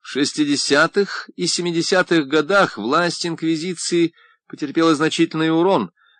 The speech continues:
но когда по ту сторону Пиренеев подняли голову мятеж и безбожие, она снова окрепла.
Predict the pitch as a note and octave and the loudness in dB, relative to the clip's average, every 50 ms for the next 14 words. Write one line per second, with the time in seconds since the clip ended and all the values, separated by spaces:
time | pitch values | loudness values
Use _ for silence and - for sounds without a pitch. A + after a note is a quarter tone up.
0 | _ - - A2 A2 - A#2+ A2+ A2+ A#2 B2+ A#2+ - C3 A#2+ A2+ - C#3 C#3 A#2+ | _ -8 -4 -4 -2 0 0 -2 2 2 2 2 4 2 0 2 2 0 0 0
1 | - - - B2+ B2 B2 B2 B2 B2+ B2 G2+ B2 A#2+ B2 B2 B2 B2+ B2+ A#2+ A2+ | 0 0 0 2 2 2 2 2 0 0 0 2 0 2 2 0 2 2 4 4
2 | G#2+ G2+ F#2 - - _ - - B2 A#2 A2+ G2+ G2 G#2 G2 G2+ F#2+ G2 A2 A2 | 4 2 2 -2 -8 _ -2 2 4 4 4 2 0 -2 0 0 2 2 4 4
3 | G#2+ G#2 G#2 G#2+ A2 A2 G#2+ - - A#2+ A2+ G2+ - A2 G2+ G2+ G#2 G2 F#2+ F#2+ | 4 4 2 0 0 -2 -2 -2 0 0 0 2 2 -2 0 0 0 -2 -2 -4
4 | F#2 G#2+ B2+ D3+ E3 D3 C3 B2 G#2+ F#2 D#2+ _ - - - - - F#2+ F#2+ F#2+ | -2 -2 0 0 0 2 2 2 2 2 0 _ -12 -20 -16 -6 -4 0 2 2
5 | F#2+ F#2 - - - F#2+ F#2 G2 G#2+ A2 A2 A2 G#2 G2+ G2 F#2 - - F2 F2 | 2 2 2 -2 -2 0 0 2 4 4 4 4 4 2 2 0 -2 -4 -4 -2
6 | F2 F2+ F2+ - - F2+ E2+ E2 | -2 -2 -4 -6 -8 -10 -10 -10